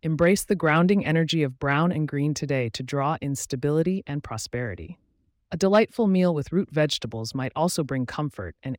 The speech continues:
amplify your connection to the Earth's energy. Looking towards the horizon of tomorrow,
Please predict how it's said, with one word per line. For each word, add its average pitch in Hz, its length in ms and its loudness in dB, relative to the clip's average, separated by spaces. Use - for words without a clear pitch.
amplify 156 500 -4
your 127 140 -4
connection 135 560 -6
to 117 100 -10
the 117 160 -8
Earth's 139 320 -8
energy. 123 540 -10
Looking 254 300 2
towards 196 300 0
the 165 100 0
horizon 160 500 2
of 170 120 -2
tomorrow, 113 640 -6